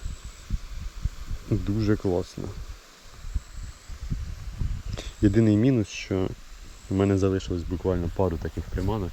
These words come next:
якщо мені їх щас ушатають, ці злейші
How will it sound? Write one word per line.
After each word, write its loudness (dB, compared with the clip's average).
якщо 0
мені 2
їх 0
щас -2
ушатають, -4
ці 0
злейші 2